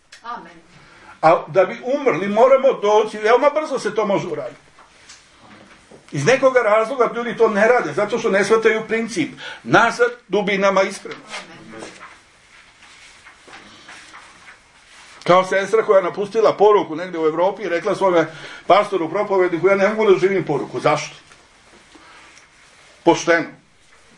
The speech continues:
Speaker 2: Ali pošteno se izrazila. Ja neću da budem licemer, ja ne mogu da živim to. A zašto ne možeš? Zato što stalno pokušavaš, trudiš se, menjaš sebe, analiziraš sebe.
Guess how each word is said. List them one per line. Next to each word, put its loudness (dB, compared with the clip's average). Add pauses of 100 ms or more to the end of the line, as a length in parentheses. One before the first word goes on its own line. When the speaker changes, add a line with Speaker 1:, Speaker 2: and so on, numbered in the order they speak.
(220)
Speaker 2:
Ali 0
pošteno 0
se -6
izrazila. 0 (400)
Ja 4
neću -4
da -4
budem -4
licemer, -2
ja 2
ne -2
mogu -4
da 2
živim 2
to. -20 (2250)
A -4
zašto 2
ne -2
možeš? -6 (2000)
Zato 0
što 2
stalno 2
pokušavaš, -2
trudiš 0
se, -2
menjaš 0
sebe, 0
analiziraš -2
sebe. -12